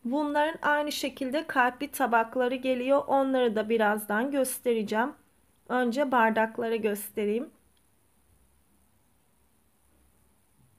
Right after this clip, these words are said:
Bütün modellerini detaylıca gösteriyorum. Bir tane daha model var. Ona da birlikte bakalım.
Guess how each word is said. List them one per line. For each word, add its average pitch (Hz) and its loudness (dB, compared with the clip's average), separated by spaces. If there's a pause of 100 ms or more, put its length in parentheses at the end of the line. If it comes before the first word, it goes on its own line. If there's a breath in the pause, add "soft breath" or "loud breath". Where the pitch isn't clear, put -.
(1040)
Bütün 277 -4
modellerini 247 2
detaylıca 254 2
gösteriyorum. 233 2 (2250)
Bir 294 0
tane 262 2
daha 240 2
model 226 -2
var. 294 4
Ona 240 -2
da 220 -2
birlikte 214 -2
bakalım. 285 -2